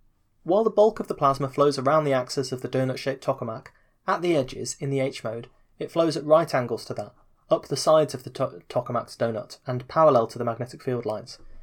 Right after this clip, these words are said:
So you can imagine that actually the plasma is sort of wrapping around the donut coil of the plasma at its edges in the H mode, and kind of helping it to keep confined,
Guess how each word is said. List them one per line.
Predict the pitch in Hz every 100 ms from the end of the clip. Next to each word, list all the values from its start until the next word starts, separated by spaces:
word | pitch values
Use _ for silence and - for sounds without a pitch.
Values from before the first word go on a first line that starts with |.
| - _
So | - 156
you |
can | 156 165
imagine | 165 175 147 127
that | 120
actually | 127 - 131
the | 123 123
plasma | 135 127 123
is | 117
sort | - 131
of | 127 _ _
wrapping | 131 139 131 - 127
around | 123 127 123 117 110 -
the | 117 117 _ - -
donut | 127 123 117
coil | - 127 117
of | 117
the | -
plasma | - 117 117 110 _ _ -
at | 131
its | 127
edges | 127 120 113 110
in | 131
the | 120
H | 117 -
mode, | 107 104 _ _ _
and | 127
kind | 127 151
of | -
helping | 143 - 139
it | 117
to | 123
keep | 127 131
confined, | - 117 - 123 120 120